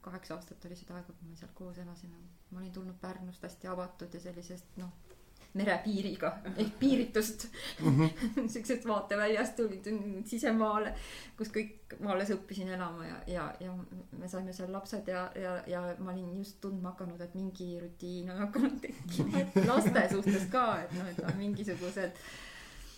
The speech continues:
Speaker 1: kindlad asjad ja sõbrad ja niimoodi ja siis äkki lihtsalt me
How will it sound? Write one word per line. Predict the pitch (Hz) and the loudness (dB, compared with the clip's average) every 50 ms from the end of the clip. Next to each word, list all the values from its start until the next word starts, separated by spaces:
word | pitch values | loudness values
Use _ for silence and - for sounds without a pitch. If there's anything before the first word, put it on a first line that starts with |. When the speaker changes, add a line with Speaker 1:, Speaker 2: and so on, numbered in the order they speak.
| - - - | -18 -16 -12
Speaker 1:
kindlad | 214 - 233 247 233 220 202 | -4 0 2 4 4 6 6
asjad | 196 208 226 - 254 208 185 - | 4 4 4 4 4 2 2 4
ja | 190 180 | 2 2
sõbrad | 185 226 220 220 220 220 190 175 170 170 151 | 4 4 2 2 2 0 0 0 -2 -4 -4
ja | 143 | -4
niimoodi | 190 208 214 196 175 165 - 160 | -2 -2 -2 -2 -2 -4 -4 -6
ja | 170 | -6
siis | 185 202 190 202 | -4 -4 -4 -4
äkki | 185 185 - - 185 | -4 -6 -6 -10 -10
lihtsalt | 180 175 180 185 180 - - | -10 -10 -10 -12 -10 -6 -6
me | 185 185 | -6 -6